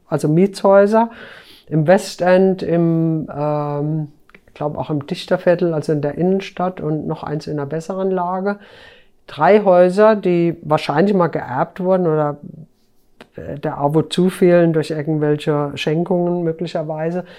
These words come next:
dass die seit zweitausendfünf sukzessive verhökert wurden. Das war das eine. Und der letzte Clou war halt, und deshalb konnte ja der neue Vorstand auf gar nichts mehr zurückgreifen, außer so ein Kita-Grundstück, was sie dann nicht mal kriegten von der Stadt,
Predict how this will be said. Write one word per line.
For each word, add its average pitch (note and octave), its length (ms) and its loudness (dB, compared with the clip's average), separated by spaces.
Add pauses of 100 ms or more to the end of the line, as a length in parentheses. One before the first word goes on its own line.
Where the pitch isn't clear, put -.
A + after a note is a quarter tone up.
(220)
dass E3+ 220 -4
die F#3+ 100 4
seit F#3 380 2
zweitausendfünf F#3 680 2
sukzessive F#3 840 -4
verhökert D#3+ 600 -4
wurden. A#3 500 0
Das F3 180 -6
war D#3+ 100 0
das D3+ 240 -8
eine. F3 440 0 (800)
Und F3 200 2
der D#3+ 100 6
letzte F3+ 460 2
Clou F#3+ 380 2
war D#3 260 0
halt, F#3 260 2
und E3+ 100 -2
deshalb D#3+ 280 -2
konnte E3 300 0
ja D#3 200 2
der D3+ 140 -2
neue D3+ 260 0
Vorstand D3+ 460 -6
auf D3 160 -10
gar D#3 180 -2
nichts A3 300 0
mehr D3 200 -2
zurückgreifen, D3+ 760 -4
außer D#3 340 0
so D#3 180 -2
ein D3+ 180 -2 (320)
Kita-Grundstück, F3+ 880 2
was E3+ 160 -4
sie F3 100 -2
dann D#3+ 200 -2
nicht F3+ 180 -6
mal D#3 160 -6
kriegten G3 480 -4
von E3 180 -2
der E3 180 -2
Stadt, F#3 360 -8